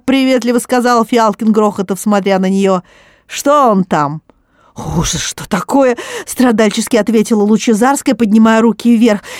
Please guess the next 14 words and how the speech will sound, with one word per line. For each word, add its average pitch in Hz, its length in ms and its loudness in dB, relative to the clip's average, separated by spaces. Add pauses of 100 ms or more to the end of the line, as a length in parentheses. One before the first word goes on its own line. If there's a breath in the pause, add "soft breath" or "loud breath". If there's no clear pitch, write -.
(140 loud breath)
«Это 202 180 -2
такой 294 580 2
кошмар! 277 920 2 (220 loud breath)
Всё - 180 0
время 349 260 2
путает 403 320 0
слова, 339 520 0 (320 loud breath)
перепрыгивает, 269 1040 2 (180 soft breath)
то - 140 -2
шепчет, 226 720 -2 (160 soft breath)
как - 240 -4
простуженный, 226 640 0
то 254 180 2
орёт. 226 560 2